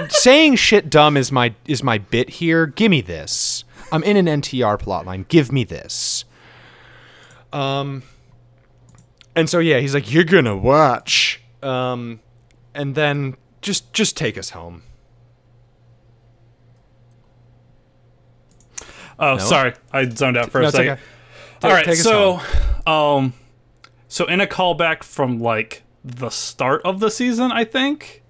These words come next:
Speaker 2: um, Veronica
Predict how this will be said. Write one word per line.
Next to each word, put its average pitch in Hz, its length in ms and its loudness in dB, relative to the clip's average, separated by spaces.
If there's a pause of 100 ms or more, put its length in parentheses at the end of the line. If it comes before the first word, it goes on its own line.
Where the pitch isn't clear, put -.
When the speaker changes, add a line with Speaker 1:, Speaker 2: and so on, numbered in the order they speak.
(680)
Speaker 2:
um, 120 640 0 (840)
Veronica 143 1000 0